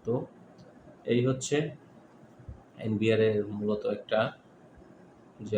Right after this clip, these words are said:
আমরা আপডেট, এই আপডেটটা আসলে আশা করি যে শতভাগ কনফার্ম হতে পারে। তো এনবিআর এর সম্পর্কে যদি আরও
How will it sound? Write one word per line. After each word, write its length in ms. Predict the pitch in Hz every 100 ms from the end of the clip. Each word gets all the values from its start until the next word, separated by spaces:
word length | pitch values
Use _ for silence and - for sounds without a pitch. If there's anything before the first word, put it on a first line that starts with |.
| 104
আমরা 220 | 101 104 107 110
আপডেট, 340 | 107 117 - - - -
এই 80 | - 101
আপডেটটা 420 | 107 104 - 107 107
আসলে 300 | 107 107 107 110 - - - - - - - -
আশা 200 | - - 123
করি 200 | 123 120 120 123 - - - - - - - 117
যে 140 | 107 104
শতভাগ 440 | - 117 110 107 - - - - - - - -
কনফার্ম 400 | 107 - 104 104 - - - - -
হতে 220 | 113 117
পারে। 180 | 113 123 - - - - - - - - - -
তো 80 | 110 110
এনবিআর 380 | 107 110 117 110 113
এর 80 | 113
সম্পর্কে 460 | 117 110 110 110 110 107
যদি 140 | 104 107
আরও 160 | 107